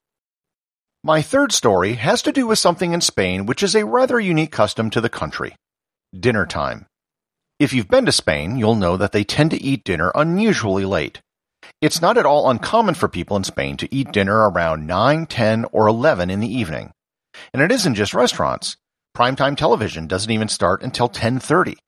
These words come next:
So, why is everything in Spain so late in the evening?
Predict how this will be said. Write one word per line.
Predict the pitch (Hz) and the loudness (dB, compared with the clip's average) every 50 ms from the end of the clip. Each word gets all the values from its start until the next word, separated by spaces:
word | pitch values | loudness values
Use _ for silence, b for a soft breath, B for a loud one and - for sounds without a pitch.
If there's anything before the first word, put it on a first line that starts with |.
| _ _ _ _ _ _ _ _ _ _ - | _ _ _ _ _ _ _ _ _ _ -10
So, | - - 147 143 147 147 - - _ _ _ _ | -2 2 4 4 4 2 0 -4 _ _ _ _
why | - 92 104 127 - | -4 0 2 2 4
is | - 440 233 - 180 | 4 2 4 4 2
everything | 165 196 214 - 175 156 156 | 2 2 0 0 0 0 2
in | 156 147 | 0 0
Spain | - - - 196 170 117 104 113 139 139 | -2 0 2 2 2 2 0 0 -2 -2
so | - - - 113 131 | -2 0 2 2 2
late | 131 107 92 87 80 85 | 2 2 0 0 0 -2
in | 120 | -4
the | 127 | -4
evening? | 135 170 220 240 - 104 - - - | -2 -2 -2 -2 -2 -4 -6 -8 -12